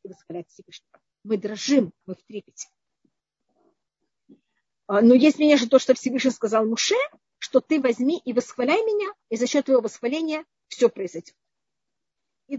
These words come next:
двадцать первый пасук. «Вает Муше эт ядо». Всевышний сказал ему взять и поднять посох.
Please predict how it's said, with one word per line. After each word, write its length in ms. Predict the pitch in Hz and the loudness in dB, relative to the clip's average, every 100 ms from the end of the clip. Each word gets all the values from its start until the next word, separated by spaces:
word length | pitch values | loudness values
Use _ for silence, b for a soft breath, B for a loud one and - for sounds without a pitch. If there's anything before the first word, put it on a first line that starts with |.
| - | -4
двадцать 380 | 247 226 208 _ | -4 -4 -12 _
первый 340 | 196 175 160 | 0 0 -2
пасук. 600 | - - - 440 - - _ - | -12 -6 4 4 4 -8 _ -2
«Вает 340 | 226 233 381 | 2 4 2
Муше 280 | 359 320 - | 2 0 6
эт 160 | 302 302 | 6 6
ядо». 360 | 269 202 180 - _ | 4 6 4 0 _
Всевышний 400 | - 269 311 320 | 0 2 4 2
сказал 320 | - 254 277 | 2 4 6
ему 220 | 277 269 | 6 6
взять 320 | 233 220 240 - | 4 2 0 -2
и 60 | - | -4
поднять 440 | - 220 220 214 _ | -2 0 0 -4 _
посох. 340 | 285 - - | 0 0 -4